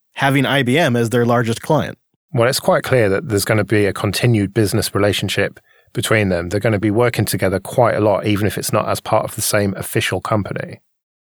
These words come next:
Speaker 1: And if it isn't clear, Red Hat will remain with the I B M side of the split. They, they're basically key to the hybrid cloud strategy. I mean, what is I B M's cloud play here?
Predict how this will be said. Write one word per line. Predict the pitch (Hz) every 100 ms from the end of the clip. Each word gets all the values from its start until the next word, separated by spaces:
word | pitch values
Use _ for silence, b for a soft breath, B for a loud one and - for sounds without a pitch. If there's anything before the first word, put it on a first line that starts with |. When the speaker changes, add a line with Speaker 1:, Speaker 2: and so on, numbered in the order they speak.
| _
Speaker 1:
And | 151
if | 139
it | 170
isn't | 185 151 123
clear, | - 143 101 87 -
Red | 110 156
Hat | 170 135 107
will | 127 117
remain | 120 117 113 110
with | 117 113
the | - 104 92 _ _
I | - 143
B | 127 123
M | 131 113
side | 127 110 101
of | 98
the | 104
split. | - 151 85
They, | - 156 139 B B B B
they're | 151 156
basically | 175 190 185 151
key | 131 - 175
to | 160
the | 131
hybrid | 120 139 135
cloud | 123 131 117
strategy. | - 165 165 131 135
I | 127
mean, | 151
what | 156 214
is | 170 202 143
I | 139 147
B | 139
M's | 143 127
cloud | - 131 120
play | - 208
here? | 117 87